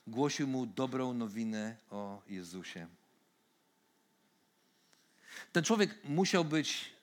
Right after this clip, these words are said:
e, prawdziwie spragniony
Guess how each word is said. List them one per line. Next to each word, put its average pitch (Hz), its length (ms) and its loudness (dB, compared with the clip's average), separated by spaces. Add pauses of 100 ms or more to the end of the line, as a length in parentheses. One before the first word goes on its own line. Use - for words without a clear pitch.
e, 117 340 -6 (560)
prawdziwie 165 760 0 (340)
spragniony 139 1000 -2